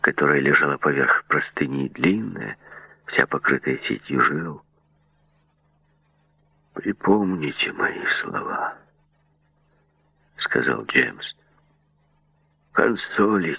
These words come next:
теперь упадут до номинала. А у Вэлла хватит ума пойти записаться добровольцем».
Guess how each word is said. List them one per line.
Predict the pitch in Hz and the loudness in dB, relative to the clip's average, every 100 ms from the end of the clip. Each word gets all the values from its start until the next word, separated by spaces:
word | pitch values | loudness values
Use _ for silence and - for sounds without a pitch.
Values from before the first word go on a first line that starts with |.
| - | -6
теперь | 55 - 76 62 | -4 0 0 0
упадут | - - - 71 - - - - - - - - _ _ | -4 -4 -4 -6 -10 -12 -16 -20 -20 -20 -20 -20 _ _
до | - - | -2 0
номинала. | 58 60 - - - - - - - - _ _ _ _ _ _ _ _ _ _ _ _ _ _ _ - | 0 -2 -2 0 2 2 0 -6 -8 -18 _ _ _ _ _ _ _ _ _ _ _ _ _ _ _ -18
А | - - | -2 0
у | 98 87 | 2 2
Вэлла | 76 110 117 120 147 - - _ _ - - _ _ _ - | 4 6 4 2 0 -4 -6 _ _ -20 -20 _ _ _ -8
хватит | - 71 90 127 - - 95 | -4 0 0 -2 -8 2 2
ума | 71 98 - | 4 0 0
пойти | - - - - - | 0 -2 -2 -2 0
записаться | - - - 76 76 - - | -2 -6 -2 0 0 -4 -4
добровольцем». | - 73 - - - - - - | -2 0 -2 -2 -4 -6 -12 -14